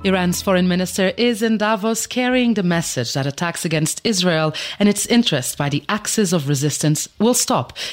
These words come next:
if the Gaza war ends. He also warned that the conflict could heighten tensions across the Middle East. Day four so far has also been marked by appearances by Isaac Herzog,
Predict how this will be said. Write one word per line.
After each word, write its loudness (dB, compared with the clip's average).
if 0
the 0
Gaza 0
war 2
ends. 0
He 2
also 0
warned 2
that 0
the -4
conflict -2
could -2
heighten 0
tensions -2
across -6
the -4
Middle -2
East. -6
Day 0
four 0
so -2
far -2
has -2
also -2
been -2
marked 0
by -2
appearances -4
by -2
Isaac -4
Herzog, -2